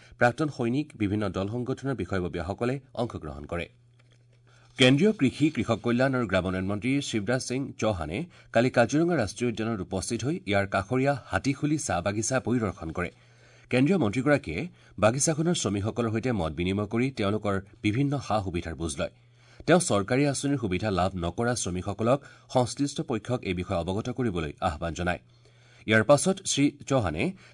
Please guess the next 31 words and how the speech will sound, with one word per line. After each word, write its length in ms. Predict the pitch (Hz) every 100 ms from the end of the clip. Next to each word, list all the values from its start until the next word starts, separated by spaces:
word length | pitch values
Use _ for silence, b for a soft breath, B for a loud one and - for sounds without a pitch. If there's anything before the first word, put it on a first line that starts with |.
| -
কাজিৰঙাৰ 640 | 123 123 151 165 175 196
কহৰাস্থিত 600 | - 110 101 107 - 120
বন 300 | 135 101 90
বিভাগৰ 300 | 95 101 107
প্ৰেক্ষাগৃহত 640 | 110 82 - 98 104 113 139 B B 85
বোকাখাট 440 | 98 139 131 147
অঞ্চলৰ 340 | 135 131 127
কিছুসংখ্যক 560 | 135 107 - 104 101 110
কৃষকৰ 340 | 95 - - 80
সৈতে 240 | 90 123
মত 180 | 117 104
বিনিময় 320 | 85 78 78
কৰে। 220 | 78 85 76 _ b b b b b
কৃষকসকলে 500 | 135 156 151 151 170
নিজৰ 260 | 165 113 117
খেতিপথাৰত 640 | 104 98 101 113 113 120
উৎপাদিত 420 | 92 - 95 95 117
বিভিন্ন 420 | 98 87 92 90
পাচলি 460 | 87 87 113 139 202 b b
মন্ত্ৰীগৰাকীক 600 | 110 131 92 78 - 170 - B -
উপহাৰ 340 | 113 143 165
হিচাপে 320 | 113 - 76
আগবঢ়ায়। 400 | 78 69 78 95 - _ _ _ b b b b b
বোকাখাট 380 | 98 123 175 190
সমষ্টিৰ 360 | 175 170 - 135
বিধায়ক 300 | 113 135 -
তথা 180 | 120 107
কৃষি 220 | 110 120
মন্ত্ৰী 240 | 117 107
অতুল 240 | 95 82 92
বৰা 220 | 95 123